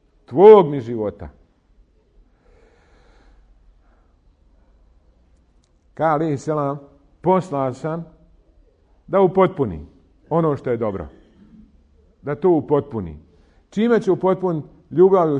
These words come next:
prema Allahu dželle šanu. A, kaže u jednom hadisi šerifu: „Ja sam pročelnik svih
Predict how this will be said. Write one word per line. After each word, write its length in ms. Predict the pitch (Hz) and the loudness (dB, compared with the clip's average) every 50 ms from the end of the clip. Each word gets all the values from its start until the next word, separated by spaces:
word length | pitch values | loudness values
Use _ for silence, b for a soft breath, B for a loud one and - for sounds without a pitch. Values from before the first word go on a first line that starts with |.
| 135 - | -6 -6
prema 180 | 143 139 139 135 | -6 -6 -4 -4
Allahu 420 | 131 127 127 131 127 123 120 113 | -4 -4 -2 -2 -4 -4 -6 -6
dželle 220 | 107 101 92 92 | -8 -10 -10 -12
šanu. 420 | 87 - - 87 85 87 82 78 76 73 _ _ _ _ _ _ _ _ _ _ _ _ _ _ _ _ _ _ _ _ _ _ _ _ _ _ _ _ _ _ _ _ - | -12 -14 -16 -16 -16 -16 -16 -18 -20 -20 _ _ _ _ _ _ _ _ _ _ _ _ _ _ _ _ _ _ _ _ _ _ _ _ _ _ _ _ _ _ _ _ -2
A, 400 | 135 147 151 151 151 151 151 151 151 - - - - _ _ _ _ _ _ - - - - - - - - - | 0 2 2 2 2 2 0 0 -4 -10 -20 -20 -20 _ _ _ _ _ _ -20 -20 -20 -20 -20 -20 -20 -10 -4
kaže 340 | 196 208 226 220 190 170 180 | -2 0 0 0 0 0 0
u 100 | 170 170 | 2 2
jednom 320 | 180 202 208 214 208 175 | 2 0 0 -2 -4 -4
hadisi 460 | 170 196 208 190 208 190 165 - 151 143 | -2 -2 -2 -2 -4 -6 -8 -8 -12 -6
šerifu: 640 | - 165 151 147 156 165 175 170 - - 180 175 - _ _ _ _ _ _ _ _ _ _ _ _ _ _ | -4 -2 0 0 0 -2 -2 -4 -8 -12 -20 -20 -20 _ _ _ _ _ _ _ _ _ _ _ _ _ _
„Ja 280 | 120 151 196 208 202 185 | -4 -2 0 0 0 -2
sam 300 | - - 170 151 143 - - | -2 -4 -6 -6 -6 -6 -4
pročelnik 880 | 156 165 175 190 202 196 202 196 190 185 175 160 156 156 147 139 - | 0 2 4 4 4 4 2 2 0 2 0 0 -4 -6 -8 -8 -10
svih 520 | - - - 165 196 214 208 190 170 156 | -16 -20 -14 -12 -10 -8 -6 -6 -6 -6